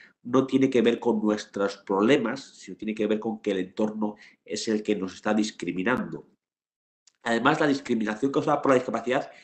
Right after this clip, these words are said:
es amplísima. Es directa, es indirecta, es por asociación,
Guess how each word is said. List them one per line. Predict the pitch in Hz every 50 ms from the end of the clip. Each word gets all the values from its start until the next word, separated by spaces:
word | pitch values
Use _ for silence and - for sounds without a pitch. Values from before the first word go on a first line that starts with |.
| - - -
es | - 131 -
amplísima. | 120 - - - 202 214 214 - - - - - - _ - - - - _ _ _
Es | - - 110 104 - - 104
directa, | 107 110 107 104 107 107 104 - - 110 110 110 110 - -
es | - 104 - -
indirecta, | 110 104 98 101 98 101 107 104 - - 104 101 104 - - _ _ _ _ _ _
es | - -
por | - - 117 107
asociación, | 107 - 107 101 - - - 104 92 104 - - 110 104 104 104 104 104 -